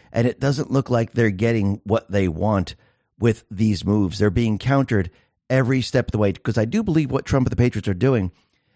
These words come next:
they want them to push a war where it's completely controlled. And they're bringing them down a path,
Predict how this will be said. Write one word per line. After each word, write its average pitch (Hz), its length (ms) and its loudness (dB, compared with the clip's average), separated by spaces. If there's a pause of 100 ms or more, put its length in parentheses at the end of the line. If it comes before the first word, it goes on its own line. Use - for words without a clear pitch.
(140)
they 160 260 0
want 156 340 0
them 131 260 0
to - 200 -4
push - 520 -2
a 120 160 -2
war 104 460 0 (320)
where 113 340 2 (160)
it's 131 180 -4
completely 110 640 -2
controlled. 90 680 -2 (760)
And 120 380 2
they're 120 160 4
bringing 160 460 -2
them 139 200 0
down 123 400 0
a 104 200 -2
path, 113 520 0